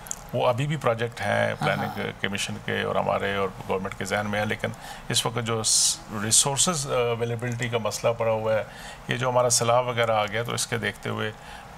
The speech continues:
Speaker 1: तो, uh, Prime Minister साहब को यही request की गई कि सर रिसोर्सेज, अम, announce तो हो जाएगा, अगर resources ना हुए तो मसला हो जाएगा। जो resources available हैं पहले उनको लेके चलते हैं। और, अ, जो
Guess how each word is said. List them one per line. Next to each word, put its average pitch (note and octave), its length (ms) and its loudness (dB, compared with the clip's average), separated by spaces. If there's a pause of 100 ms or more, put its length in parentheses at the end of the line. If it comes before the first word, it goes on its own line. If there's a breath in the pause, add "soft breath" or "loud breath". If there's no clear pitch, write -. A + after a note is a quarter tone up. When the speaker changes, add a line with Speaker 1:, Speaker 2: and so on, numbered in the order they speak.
Speaker 1:
तो, A#2 60 -2
uh, A1 1200 -4
Prime G#2 140 4
Minister G#2+ 280 -2
साहब G#2+ 260 0
को A2+ 60 -2
यही A2 180 -2
request G#2 380 -4
की G#2+ 100 -4
गई G2+ 140 -8
कि G#2+ 100 -6
सर A2 180 0
रिसोर्सेज, G#2+ 500 -2
अम, A2 420 -6 (760 loud breath)
announce G#2+ 360 2
तो C#3 80 0
हो D3 120 2
जाएगा, C3+ 260 0
अगर B2 160 2
resources B2 400 0
ना B2 60 4
हुए A#2 200 2
तो A#2 100 -4
मसला G#2 300 0
हो A2 80 2
जाएगा। A2 300 -2
जो A2 200 -2
resources A#2 440 0
available C3+ 400 0
हैं B2 100 -2
पहले A2+ 180 2
उनको A2 220 -2
लेके A#2+ 240 -4
चलते A#2 300 -4
हैं। A2+ 140 -6 (640 loud breath)
और, G2+ 300 2
अ, G2+ 460 2
जो G2+ 320 -2